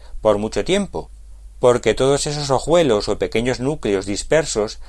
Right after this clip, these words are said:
tienden a la coalescencia por su ser natural, por lo que la emulsión acabará por desaparecer. Y el dar jabón a la situación para contemporizar y simular lo que no se es,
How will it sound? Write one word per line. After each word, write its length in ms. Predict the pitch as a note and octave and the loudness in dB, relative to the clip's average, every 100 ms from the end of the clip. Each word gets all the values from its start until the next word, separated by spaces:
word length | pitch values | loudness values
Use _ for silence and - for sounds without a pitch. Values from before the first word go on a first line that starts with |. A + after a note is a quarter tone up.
| - - | -14 -6
tienden 360 | D3+ D#3+ F#3 E3 | -4 -2 0 2
a 60 | |
la 200 | A#2+ G#2 | 4 4
coalescencia 960 | - G2 F2 D#2+ - C3 C3+ A#2 G2+ A#2 | 4 6 6 2 -2 -2 -2 0 0 0
por 240 | - A2+ | -2 -4
su 120 | - | -4
ser 200 | F2+ F#2+ | -8 -8
natural, 440 | F2+ F2 F#2+ B2 G#2+ - - - - - - | -8 -4 0 0 -2 -14 -20 -18 -18 -16 -6
por 160 | - G2 | -2 0
lo 100 | F2+ | 0
que 140 | F2+ | -2
la 180 | F2+ E2 | -2 0
emulsión 480 | D#2 E2+ E2+ - C#3+ | -2 -6 -6 -2 0
acabará 460 | D#3+ C#3+ A#2+ B2 C#3 | 2 4 6 4 4
por 160 | D3 | 0
desaparecer. 640 | A#2+ G#2 F#2+ E2 C3+ F#2 - - - - - - - - - | -2 -6 -6 -6 -6 -8 -8 -18 -20 -20 -18 -20 -20 -18 -10
Y 120 | C3+ | 0
el 120 | A#2+ | 0
dar 180 | B2 D3+ | 4 4
jabón 360 | - C3+ D3 D3+ | 4 2 4 4
a 80 | A#2 | 4
la 100 | G2+ | 2
situación 540 | A2 G2 - D3 B2 | 0 -2 2 2 2
para 300 | - G2 F#2+ | 2 2 2
contemporizar 880 | G2 G2 G2 G2 F#2 F#2 - C3 B2+ | 0 -2 -4 -2 -4 -4 2 4 4
y 80 | G#2+ | 0
simular 540 | - F#2 F#2+ B2 A2 | -6 -4 4 4 4
lo 220 | G#2 G2 F2 | 0 -4 -4
que 100 | F2 | -6
no 120 | A#2+ | -4
se 260 | A#2+ A#2 | -2 0
es, 180 | G2 - | -2 -4